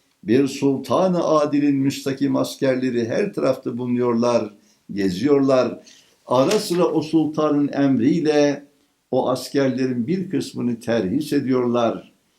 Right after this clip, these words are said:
Silahlarını, atlarını ve miri levazımatlarını, devlet malzemelerini alıyorlar. Onlara izin tezkeresini veriyorlar. O terhis olunan neferler çendan her ne kadar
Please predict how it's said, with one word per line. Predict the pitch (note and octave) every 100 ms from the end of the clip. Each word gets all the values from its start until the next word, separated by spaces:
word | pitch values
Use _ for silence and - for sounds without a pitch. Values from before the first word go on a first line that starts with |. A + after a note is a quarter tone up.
| _
Silahlarını, | _ - A#2 B2+ B2+ A#2 B2+ A#2+ A#2+ A#2+ A#2+ A2+
atlarını | A2+ A#2 - A#2 A2+ A#2 A#2+ A#2 A#2 - _ _ -
ve | G#2+
miri | A#2+ A#2+ C3+ C#3 E3+ F#3+
levazımatlarını, | C#3+ C3 B2+ A2 B2 A#2+ - A2+ A2+ G#2+ G2+ -
devlet | A2 G#2 G#2+ G2+ - - - _
malzemelerini | - B2 A2+ A2+ G#2+ G#2 G#2 -
alıyorlar. | G2 F#2 C3+ D3+ C#3 A#2+ - _ _ _ _ _
Onlara | B2 B2+ B2 B2 A#2+
izin | - A#2+ A2+ G#3 -
tezkeresini | D3+ C#3+ - B2+ A#2 B2+ A#2+
veriyorlar. | A2+ A2 G#2+ G#2 G2+ F2 - _ _ _ _ _ _
O | - F#3+
terhis | - F3 D#3 F3 A3 F3
olunan | E3+ D#3 D#3 D3+
neferler | D3 C#3+ D3 C#3 C#3 C#3 C#3 - _ _ _ _ _
çendan | - G#3 A#3 F3 D3+ C3+
her | C3 C3 A#2+
ne | D#3
kadar | D3+ C3+ C#3 B2+